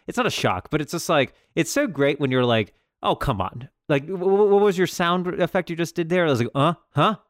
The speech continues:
huh?" Like, that's what we just heard on this company, and it, it feels nice to be gratified two years <laughs> later in equity that we were right.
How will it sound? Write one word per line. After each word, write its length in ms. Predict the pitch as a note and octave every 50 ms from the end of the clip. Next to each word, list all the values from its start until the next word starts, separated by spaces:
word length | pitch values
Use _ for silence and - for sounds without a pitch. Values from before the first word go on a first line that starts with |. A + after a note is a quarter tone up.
| _ _ -
huh?" 180 | C#3+ F3+ G3+ - _ _ _ _ _ _ _ _ _ -
Like, 160 | D3 C#3 B2+
that's 200 | - E3+ F3 -
what 100 | F#3+ E3+
we 80 | D#3 D3+
just 160 | C3 D3 -
heard 180 | - D3+ D3 C3+
on 140 | C3 A#2+
this 120 | B2 B2 -
company, 460 | - E3 D#3 C3+ C#3+ C3+ B2 A#2 A#2
and 280 | - C3+ B2+ B2+ B2+ C3
it, 140 | C3+ C3+ -
it 140 | D3 C#3 -
feels 220 | - F3 D#3+ C3
nice 180 | D#3 D#3+ D#3 -
to 60 | -
be 80 | C3 B2+
gratified 540 | G2 C3 B2+ C3+ C3 A2+ C3 B2+ A2+ A2 -
two 100 | - B2+
years 220 | A#2+ A2+ A2+ -
<laughs> 40 | A#2
later 160 | A#2+ A2+ G#2+
in 100 | G2+ E2+
equity 300 | G2+ G#2 - E3+ D#3 A#2+
that 140 | F#2 - A#2+
we 80 | A2 A2+
were 100 | G#2+ G2
right. 240 | G2 G2 F#2+ G2+